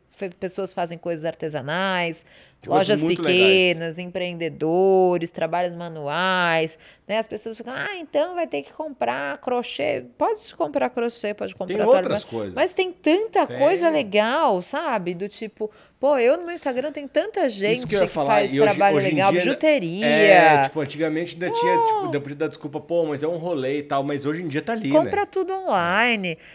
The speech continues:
Speaker 1: sabe? Do tipo, comida, sabe? Pessoal que faz bolo, pessoal que faz doce, encomendar de quem você sabe que vai fazer uma diferença em vez de colocar mais um real na conta do hipermercado, sabe?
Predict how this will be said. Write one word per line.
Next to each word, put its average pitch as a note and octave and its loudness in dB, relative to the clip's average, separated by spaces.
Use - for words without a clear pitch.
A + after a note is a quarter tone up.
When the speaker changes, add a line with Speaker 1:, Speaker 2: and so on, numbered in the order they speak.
Speaker 1:
sabe? C4 0
Do G3 -12
tipo, - -18
comida, A#3+ -4
sabe? - -6
Pessoal B3+ -2
que B3+ -10
faz C#4 -2
bolo, F3+ 0
pessoal G#3 -6
que - -16
faz A#3+ -6
doce, F3 -4
encomendar G#3+ -2
de A3+ -12
quem G#3+ -8
você A3 -8
sabe G#3 -4
que - -12
vai G3+ 2
fazer G3+ -4
uma F#3+ -6
diferença F#3 -6
em F#3 -10
vez F3+ -6
de F3+ -14
colocar F3+ -4
mais E3+ -4
um F3 -8
real F3 -4
na E3+ -8
conta D#3+ -6
do D#3+ -2
hipermercado, D#3 -2
sabe? F3+ -4